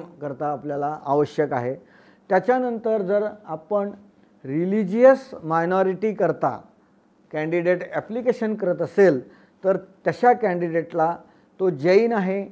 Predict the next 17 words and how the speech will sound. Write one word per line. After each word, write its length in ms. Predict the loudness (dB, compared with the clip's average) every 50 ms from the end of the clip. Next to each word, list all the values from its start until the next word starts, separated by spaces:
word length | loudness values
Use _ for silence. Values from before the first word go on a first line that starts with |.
| -14 _ _ _ _ _ _ _ _ _ _ -6
किंवा 220 | -2 0 2 2
मुस्लिम 480 | 2 0 -2 -4 -4 0 0 2 2 2
असेल 380 | 0 2 2 2 2 0 -4 -8 -16 -20 _ _ _ -2
किंवा 160 | 0 2 2
ख्रिश्चन 500 | 0 0 -2 -2 -2 0 4 4 6 6
असेल 500 | 6 4 2 2 0 2 0 -2 -4 -10 -20 _ _ _ _ _ 0
तर 140 | 0 0
त्याच्या 560 | 0 -2 -4 -4 -4 -2 -2 0 0 2 0 0
स्कूल 460 | -2 -6 -16 -8 -2 2 2 4 2
लिव्हिंग 400 | 2 0 0 0 0 0 0 -2
सर्टिफिकेटवरती 1200 | -4 -6 -6 -6 -6 -6 -4 -2 -2 -2 -2 -2 -2 0 0 0 0 -2 -4 -4 -4 -4 -4 -6 -12 -20 -20 _ _ _ _ _ _ _ _ -4
तसा 440 | -4 -4 -2 0 0 0 0 -2 -8 -10 -6
उल्लेख 380 | -2 0 2 4 4 4 4 2 0 -6 -20 -8 -4
करणं 300 | -2 0 0 0 -2 -4 -6 -4
आवश्यक 420 | -2 -2 -2 -2 -2 -4 -6 -6 -6 -6
आहे 280 | -4 -4 -2 -2 -2 -4 -6 -10 _ _ _ _ -2
किंवा 460 | 2 2 4 6 8 8 8 6